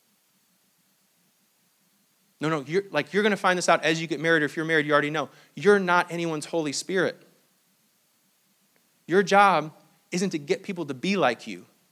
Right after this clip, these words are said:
Your job is to minister, disciple, and care so that people can understand that Jesus is in them, not just in you. You're ax-, you're asking questions and facilitating and caring and invitation and challenge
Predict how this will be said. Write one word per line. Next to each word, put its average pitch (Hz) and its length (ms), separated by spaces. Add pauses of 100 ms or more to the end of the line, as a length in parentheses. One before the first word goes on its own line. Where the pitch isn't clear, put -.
(380)
Your 156 120
job 160 520 (260)
is 147 120
to 165 100
minister, 180 480
disciple, 165 480
and 131 100
care 147 440 (180)
so - 160
that 147 160
people 180 260
can 170 160
understand 151 600
that 143 160
Jesus 170 380
is 151 180
in 139 180
them, 147 360 (600)
not 165 300
just 151 220
in 147 100
you. 160 280 (1120)
You're 180 200
ax-, 180 380
you're 180 200
asking 175 420
questions - 500
and 151 100
facilitating 165 640
and 131 100
caring 180 380
and 143 80
invitation 160 580
and 131 120
challenge 180 440